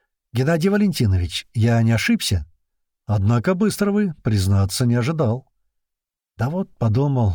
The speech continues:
что тянуть", пробормотал Перфилов, втягивая голову в плечи. "Но если вы заняты". "Я занят, конечно. Но это ничего", радушно ответил Гуров. "Мы и с вами сейчас разберемся, и с прочими делами тоже.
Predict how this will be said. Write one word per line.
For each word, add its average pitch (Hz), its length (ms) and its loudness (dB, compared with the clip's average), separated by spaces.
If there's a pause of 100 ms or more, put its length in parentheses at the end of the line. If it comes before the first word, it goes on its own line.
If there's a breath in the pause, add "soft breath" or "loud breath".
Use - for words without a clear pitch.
что - 300 -6
тянуть", 117 500 -2 (140)
пробормотал 95 600 0
Перфилов, 160 600 -4 (340)
втягивая 156 480 -2
голову 104 340 0
в - 100 -8
плечи. 90 440 -4 (360)
"Но 147 300 -2
если 131 340 -2
вы 123 100 0
заняты". 117 500 -2 (600)
"Я 117 320 2
занят, 107 420 0
конечно. 113 560 -2 (640)
Но 160 140 2
это 190 220 0
ничего", 110 580 0 (220)
радушно 104 460 -2
ответил 107 360 -2
Гуров. 90 320 -2 (260 soft breath)
"Мы 240 160 2
и 214 40 2
с - 100 -6
вами 175 220 2
сейчас 160 340 -2
разберемся, 113 600 2
и 156 240 0
с - 80 -4
прочими 170 440 -2
делами 123 340 0
тоже. 98 440 -2